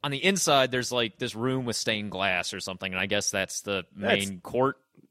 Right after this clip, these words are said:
Speaker 1: I don't
Speaker 2: Yeah,
Speaker 1: know.
Speaker 2: we've been in that room the whole time,
Speaker 1: The,
Speaker 2: though.
Speaker 1: the entire time. That's, like, the only thing
Speaker 2: They
Speaker 1: on
Speaker 2: just
Speaker 1: the planet.
Speaker 2: moved some tables around.
Speaker 1: Right.
Speaker 2: Yeah.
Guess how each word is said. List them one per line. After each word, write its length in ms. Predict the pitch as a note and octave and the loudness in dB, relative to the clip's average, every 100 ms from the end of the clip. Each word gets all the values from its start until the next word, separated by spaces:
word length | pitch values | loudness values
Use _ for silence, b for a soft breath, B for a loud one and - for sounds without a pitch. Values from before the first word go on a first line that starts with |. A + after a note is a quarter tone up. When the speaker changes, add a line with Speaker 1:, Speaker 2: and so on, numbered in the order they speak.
| - | -4
Speaker 1:
I 60 | |
don't 140 | - F#3 | -2 0
Speaker 2:
Yeah, 180 | F3+ A#2 | 0 0
Speaker 1:
know. 60 | |
Speaker 2:
we've 140 | D3+ F#3 | 0 2
been 140 | G3+ | 2
in 80 | F#3 | 4
that 140 | D3 | 2
room 140 | D#3 D3 | 2 2
the 80 | |
whole 140 | C#3+ C#3+ | 0 0
time, 140 | E3 | 6
Speaker 1:
The, 80 | F3 | 8
Speaker 2:
though. 120 | D#3 | 8
Speaker 1:
the 140 | D#3 D#3 | 6 4
entire 300 | D#3 D#3+ C3+ | 4 4 4
time. 240 | A2+ F2+ | 2 -2
That's, 140 | G#2 C#3 | -2 -2
like, 100 | A#2 | 0
the 80 | B2+ | 0
only 160 | B2 | 0
thing 100 | A#2 | 0
Speaker 2:
They 60 | D3+ | 4
Speaker 1:
on 40 | |
Speaker 2:
just 120 | F3 | 4
Speaker 1:
the 40 | D3+ | 6
planet. 120 | F#3 | 6
Speaker 2:
moved 80 | F#3 | 6
some 220 | E3+ C3 | 2 0
tables 340 | - D#3 D3 G#2+ | 2 2 2 -2
around. 320 | F#2 F#2 A#2+ | -6 -8 2
Speaker 1:
Right. 220 | C3 F2+ - _ | 4 4 -2 _
Speaker 2:
Yeah. 160 | - E2+ | -8 -8